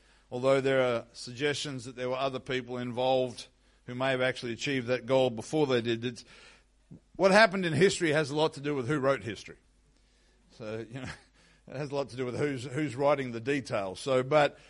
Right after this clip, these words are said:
generally speaking, the Wright brothers are considered to have been one of the early pioneers of man being able to fly. And the, the picture on our title slide is actually one of the brothers in the, in a very early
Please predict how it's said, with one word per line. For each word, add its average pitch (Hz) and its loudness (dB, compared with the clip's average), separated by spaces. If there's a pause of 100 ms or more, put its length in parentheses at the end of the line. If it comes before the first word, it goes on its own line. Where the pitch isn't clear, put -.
(120)
generally 214 2
speaking, 175 -2
the 151 2
Wright 165 6
brothers 143 2
are 135 0
considered 147 -4
to 143 -2
have 127 -2 (440)
been 139 -4 (340)
one 151 0
of 135 -2
the 143 6
early 151 8
pioneers 139 2
of 120 -6
man 135 0
being 131 -2
able 127 0
to 117 -4
fly. 147 4
And 127 0
the, 123 -6 (300)
the 147 -6
picture 214 4
on 185 6
our 170 6
title 202 8
slide 160 4
is 151 -2
actually 170 -2
one 160 0
of 143 -2
the 139 -2
brothers 151 2
in 143 -6
the, 143 -6
in 143 -4
a 135 -4
very 151 6
early 147 4